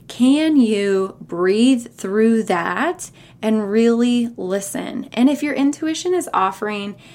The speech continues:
information that's confusing or that you don't understand, or you're like,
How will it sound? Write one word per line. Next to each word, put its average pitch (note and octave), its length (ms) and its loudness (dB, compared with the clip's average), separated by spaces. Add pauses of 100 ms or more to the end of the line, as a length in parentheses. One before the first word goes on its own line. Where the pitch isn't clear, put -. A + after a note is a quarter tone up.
(200)
information G#3 760 0
that's E3 200 -6
confusing B3+ 960 2
or A#3 200 4
that A3 180 2
you F#3+ 100 -4
don't F3+ 280 -4
understand, C4+ 760 0
or - 80 -4
you're F#3+ 160 0
like, F#3 220 -4